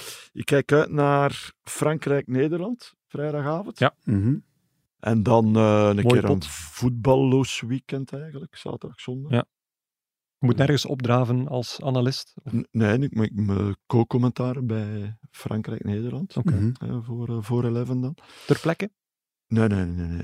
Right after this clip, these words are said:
Speaker 1: In, in het kot.
Speaker 2: In het
Speaker 3: In het
Speaker 2: kot,
Speaker 3: kot.
Speaker 2: helaas.
Speaker 1: Dus, eh,
Speaker 2: Allee, Parijs is toch niet zo ver? Is het in Parijs? Ja.
Speaker 1: Ja, ja, ja, ik denk het, ja.
Speaker 2: Ja.
Speaker 1: Ja. Ja. Ik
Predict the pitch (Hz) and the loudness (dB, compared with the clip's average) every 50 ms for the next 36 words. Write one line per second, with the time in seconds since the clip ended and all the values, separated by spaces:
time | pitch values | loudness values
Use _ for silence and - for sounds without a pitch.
0 | - - - 95 - - - - - 120 110 - - - - - - - - _ | -6 -6 -6 -8 -8 -10 -16 -6 -4 -4 -4 -4 -4 -6 -6 -8 -12 -18 -20 _
1 | _ _ - - 131 101 - 123 107 120 101 92 - - - - 120 147 147 151 | _ _ -4 -2 0 0 0 0 2 2 2 2 0 -6 -10 -4 -2 0 2 2
2 | 120 101 87 85 92 92 87 92 92 87 98 107 - _ _ - - 104 117 123 | 2 0 0 -2 -4 -4 -2 -4 -4 -6 -6 -10 -14 _ _ -8 -2 0 0 0
3 | - 113 101 113 123 113 110 107 - 127 113 113 113 110 107 143 175 196 - - | 0 0 0 0 -2 -2 -4 -4 -2 -2 0 0 0 0 -2 -2 -4 -4 -6 -6
4 | 185 175 185 180 185 214 220 - - 120 110 104 - _ _ _ _ - 120 113 | -6 -6 -4 -4 -6 -6 -8 -8 -8 -6 -6 -6 -8 _ _ _ _ 2 4 4
5 | 117 127 131 143 139 117 110 113 98 104 92 - - 147 - - 123 123 131 127 | 4 4 2 0 -2 0 0 0 -2 -2 -4 -4 -6 -10 -10 -8 -8 -6 -4 -4
6 | 123 151 156 _ - 95 101 110 - _ _ _ - 131 | -6 -6 -10 _ -14 -12 -12 -12 -14 _ _ _ -20 -20